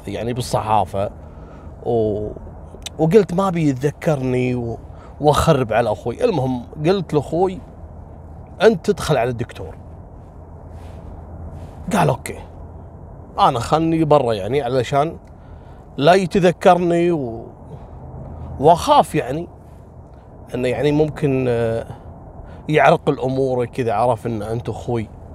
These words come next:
قال: "أوكي، ما في مشكلة." دخل على الدكتور. على طول الدكتور أول ما قرأ الاسم قال له: "أنت أخوك أبو طلال؟"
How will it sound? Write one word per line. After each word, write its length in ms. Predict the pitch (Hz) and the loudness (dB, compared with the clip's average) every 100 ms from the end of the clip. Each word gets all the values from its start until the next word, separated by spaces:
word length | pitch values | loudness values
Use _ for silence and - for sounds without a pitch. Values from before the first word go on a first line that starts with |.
| - - - - - 208 | -18 -18 -16 -16 -2 4
قال: 140 | 233 | 4
"أوكي، 200 | 202 - | 2 0
ما 120 | 151 | 0
في 120 | 147 | 0
مشكلة." 380 | 123 104 - - - - - - - - - - - - - - - - - | -2 -4 -8 -10 -14 -16 -18 -16 -16 -16 -16 -16 -16 -16 -14 -14 -14 -12 -6
دخل 420 | 233 277 202 208 | 4 4 6 0
على 160 | 185 170 | 4 4
الدكتور. 480 | 147 131 - 123 - - - - - - - - - - - - - - - - - - 80 78 - - - - - - - - - - - | 4 2 -2 -4 -4 -14 -12 -12 -14 -18 -20 -20 -18 -18 -16 -16 -16 -16 -14 -14 -14 -12 -12 -12 -12 -14 -12 -12 -12 -12 -14 -12 -12 -10 2
على 280 | 208 262 233 | 6 8 8
طول 300 | - 254 240 | 6 2 4
الدكتور 440 | 175 147 - 208 | 2 2 2 2
أول 400 | 170 220 208 156 127 | 4 2 2 0 2
ما 120 | 135 | 2
قرأ 280 | 147 185 156 | 2 2 2
الاسم 400 | 147 165 - 151 | 0 -4 -2 0
قال 200 | 107 143 | 2 2
له: 140 | 135 | 2
"أنت 160 | 170 135 | 0 -4
أخوك 420 | 117 - 202 - - - - - - - - - - - - | -4 -2 -2 -6 -16 -16 -18 -18 -18 -18 -18 -16 -16 -14 -2
أبو 280 | 143 139 139 | 2 2 4
طلال؟" 440 | 127 123 151 208 | 4 4 2 0